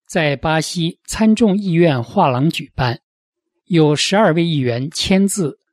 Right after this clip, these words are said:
祝贺画展开幕，有五位议员写来祝贺信。众多议员们虽然政党不同、政见不同，但都对画作展现出的法轮功真相，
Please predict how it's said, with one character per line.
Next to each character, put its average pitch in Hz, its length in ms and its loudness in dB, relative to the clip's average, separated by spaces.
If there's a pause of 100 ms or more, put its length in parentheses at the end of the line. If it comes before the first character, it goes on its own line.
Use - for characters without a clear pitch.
(120)
祝 208 180 4
贺 165 260 0
画 170 220 -2
展 107 180 -10 (100)
开 135 220 -2
幕， 131 280 2 (540)
有 156 400 0
五 135 220 -6
位 185 200 2
议 175 160 -2
员 135 320 0
写 135 200 -4
来 113 160 -4
祝 143 200 0
贺 131 180 0
信。 147 340 -2 (520)
众 180 200 2
多 180 160 4
议 190 120 4
员 117 240 -2
们 127 200 -2 (220)
虽 208 220 0
然 160 260 0
政 202 220 0
党 110 180 -4
不 151 160 -4
同、 131 340 -6
政 185 240 2
见 156 240 2
不 131 140 0
同， 117 320 -8 (220)
但 151 320 -2
都 196 160 -2
对 185 160 0
画 151 280 -2
作 156 320 0 (100)
展 127 180 -6
现 143 200 -4
出 165 220 -6
的 131 220 0
法 123 180 -4
轮 117 160 -4
功 143 180 0
真 165 220 2
相， 156 300 0